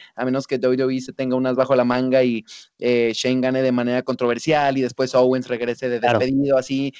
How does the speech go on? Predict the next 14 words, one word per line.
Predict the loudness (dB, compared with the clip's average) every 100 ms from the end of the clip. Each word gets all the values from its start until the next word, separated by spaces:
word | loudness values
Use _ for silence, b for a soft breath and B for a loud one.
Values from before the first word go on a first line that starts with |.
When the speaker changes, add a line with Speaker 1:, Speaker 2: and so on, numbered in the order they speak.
| B 0
Speaker 1:
Pero | 2
la | 4
verdad | 4 4
es | 2
que | -2
no | 0 0 0
creo. | 0 0 0 -2
Es | -4 -2
el | -2
momento | -2 -2 0
de | 2
Owens | 0 -2 -6
y | -6
sería | -2 0 -2 -4